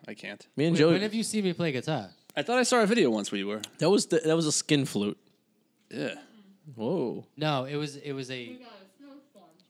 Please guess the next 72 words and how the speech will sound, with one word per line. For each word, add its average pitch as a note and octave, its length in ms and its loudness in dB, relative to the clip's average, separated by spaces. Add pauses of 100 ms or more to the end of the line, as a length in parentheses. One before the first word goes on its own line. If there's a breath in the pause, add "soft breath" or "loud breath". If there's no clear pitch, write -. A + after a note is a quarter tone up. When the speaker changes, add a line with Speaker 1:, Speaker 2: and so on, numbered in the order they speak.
Speaker 3:
Yeah, B2 220 -10
it A#2 60 -4
Speaker 2:
Yeah, B2 100 4
we B2+ 40 2
Speaker 3:
was, C3 60 4
Speaker 2:
got C3+ 100 2
a B2+ 60 0
snowstorm. - 400 0
Speaker 3:
I - 20 -2
wasn't C3+ 260 -6
really A#2+ 200 -10
playing A2+ 240 -12
the G2+ 80 -10
Speaker 2:
New D3+ 80 4
Speaker 3:
guitar. D3 120 2
Speaker 2:
greatest D3+ 220 6
Speaker 1:
Oh, D#3 60 4
well, D3 120 6
Speaker 2:
hit. F#3 120 -2
Speaker 1:
you, F#3 120 4
oh, B3+ 140 8
well, D3+ 100 4
then D3 140 2
kudos G3 320 2
to A2+ 80 -2
you, E3 240 4
'cause A2+ 220 -6
you D#3 160 0
just G#2+ 280 -4
Speaker 3:
I B2+ 60 -2
was C#3+ 160 -4
Speaker 1:
you C#3 60 -2
Speaker 3:
just - 120 -10
strumming C3+ 300 -8
some B2+ 180 -12
chords A#2+ 420 -8
and G#2+ 300 -14 (300)
banging A#2+ 300 -8
on A2+ 200 -8
the G#2+ 180 -10 (100)
ba-, A2+ 320 -8
the G#2 220 -16
body. A2 300 -8
Speaker 2:
Banging C3+ 420 2
Speaker 3:
to - 60 -12
make - 0 -
the - 20 0
bass A#2 80 0
Speaker 2:
on B2 200 0
Speaker 3:
sound. C3+ 140 -6
Speaker 2:
the C3+ 80 0
bass. F#2+ 800 -2
Speaker 1:
Banging D#3 320 -4
on F3 120 -2
the F#3 60 -2
bass. B2 200 -4
Speaker 2:
Alex E3 320 6
Wallace D#3+ 320 6
said D3+ 100 2
he C3+ 80 2
didn't C#3 200 2
get B2+ 100 4
an B2+ 80 4
invite, A#2 360 2
but G#2+ 80 -6
he's, A2+ 160 -4
he's A#2 320 0
more B2 640 2
than C#3 80 2
willing C#3+ 280 4
to C3 100 0
go. A#2 300 2